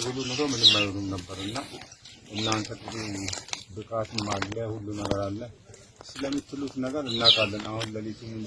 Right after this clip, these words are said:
ተጉዘን መጥተናል እኮ። ህዝቡና አገሩ በእናንተ እጅ እንደሆነ እኮ ያስታውቃል እንጂ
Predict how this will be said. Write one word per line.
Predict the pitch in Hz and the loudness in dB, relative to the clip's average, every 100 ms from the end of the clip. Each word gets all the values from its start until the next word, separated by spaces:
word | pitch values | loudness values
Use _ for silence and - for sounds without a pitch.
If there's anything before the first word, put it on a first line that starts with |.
| 107 | -6
ተጉዘን | 107 101 110 | -6 -4 -4
መጥተናል | 104 98 - 101 98 | -4 -6 -6 -4 -2
እኮ። | - - 95 - - - 466 440 - - - - - - - - 151 175 | -2 -4 -10 -16 -18 -6 -4 -4 -8 -14 -20 -20 -20 -20 -20 -14 -12 -10
ህዝቡና | - 135 120 120 127 131 | 2 4 4 4 6 8
አገሩ | 120 117 123 135 | 8 8 6 2
በእናንተ | 117 110 113 113 110 117 113 110 | 2 2 2 2 0 0 0 0
እጅ | 123 104 | -6 -6
እንደሆነ | 120 113 110 131 139 | -4 0 2 6 6
እኮ | - - | 6 8
ያስታውቃል | 156 - 135 104 101 - - - - - - - - 185 202 - - - - - - | 8 8 4 4 -2 -8 -16 -20 -14 -10 -10 -10 -14 -10 -10 -12 -14 -16 -14 -16 -6
እንጂ | 127 135 127 | 2 4 4